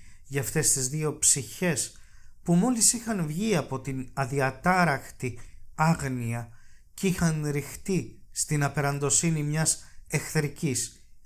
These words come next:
και ανεξιχνίαστης γης. Εν ιδρώτη του προσώπου σου. Έτσι, ο άνθρωπος, η κορονής της φύσεως, έφτασε στη γη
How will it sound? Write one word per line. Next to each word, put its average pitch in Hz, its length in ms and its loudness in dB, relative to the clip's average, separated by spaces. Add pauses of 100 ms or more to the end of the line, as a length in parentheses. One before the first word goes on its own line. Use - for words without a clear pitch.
και 147 180 0
ανεξιχνίαστης 139 1120 0
γης. 113 680 -6 (1500)
Εν 143 180 0
ιδρώτη 143 580 0
του 113 180 -10
προσώπου 127 600 -2
σου. - 440 -6 (1700)
Έτσι, 180 580 0 (280)
ο 143 200 0
άνθρωπος, 147 920 0 (400)
η 170 160 -2
κορονής 165 640 4
της - 260 2
φύσεως, 123 760 0 (500)
έφτασε 220 480 0
στη 165 200 2
γη 147 400 -4